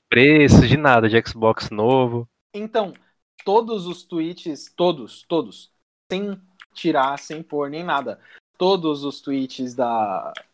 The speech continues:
Speaker 2: do Twitter Xbox Brasil ficaram com pelo menos cem comentários cada um, sem replies, né?
Speaker 1: <laughs>
Speaker 2: Tipo, das pessoas pedindo o preço e a data de lançamento do Xbox
Speaker 1: Eu contribuí,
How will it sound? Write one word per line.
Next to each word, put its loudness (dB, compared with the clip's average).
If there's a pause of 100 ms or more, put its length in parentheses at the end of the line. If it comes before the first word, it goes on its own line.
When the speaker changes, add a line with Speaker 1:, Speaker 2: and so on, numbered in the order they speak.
(320)
Speaker 2:
do -2
Twitter -4
Xbox -4
Brasil 0 (680)
ficaram 2
com -4 (500)
pelo 4
menos -6
cem -8
comentários -2
cada -4
um, -6 (680)
sem -6
replies, -2
né? -12 (680)
Speaker 1:
<laughs> -16
Speaker 2:
Tipo, 0 (480)
das 2
pessoas 0 (240)
pedindo -8
o -10
preço -6 (400)
e 2
a 6
data 0
de -14
lançamento -14
do -8
Xbox -6
Speaker 1:
Eu 6
contribuí, 0